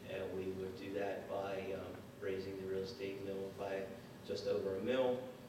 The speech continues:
um, thirty, roughly thirty-three dollars and eighteen cents to the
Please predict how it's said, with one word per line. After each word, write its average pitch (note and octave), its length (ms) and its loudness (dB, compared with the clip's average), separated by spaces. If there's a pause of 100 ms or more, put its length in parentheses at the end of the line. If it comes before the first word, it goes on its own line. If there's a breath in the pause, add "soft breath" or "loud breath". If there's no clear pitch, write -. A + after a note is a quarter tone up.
(480)
um, F#2+ 160 0 (420)
thirty, G2 200 -2 (180)
roughly G2 360 2
thirty-three F#2+ 400 -2
dollars F#2+ 360 -2
and F#2 100 -8
eighteen F#2 320 -8
cents F2+ 440 -8
to - 40 -8 (120)
the F#2 80 -6